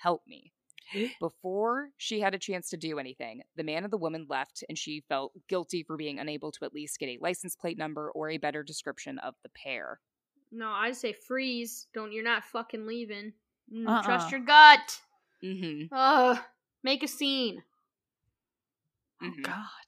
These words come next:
Speaker 2: That's terrifying.
Speaker 1: Yeah.
Speaker 3: I hate that.
Speaker 1: I will briefly mention that two people have been highly scrutinized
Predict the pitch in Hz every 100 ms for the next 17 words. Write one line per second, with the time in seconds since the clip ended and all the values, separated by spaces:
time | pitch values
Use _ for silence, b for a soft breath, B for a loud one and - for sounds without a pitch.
0 | - - 226 233 - - 208 220 - 156
1 | 185 _ _ _ _ _ _ 165 139 120
2 | - 208 202 - - - _ _ _ _
3 | _ _ _ _ _ _ 185 190 190 -
4 | 233 262 262 269 277 285 294 294 277 269
5 | 208 180 170 175 156 151 165 - _ _
6 | 151 139 - 233 240 220 202 180 180 202
7 | 233 202 180 170 175 170 - _ - -
8 | - - 170 180 190 185 185 185 185 -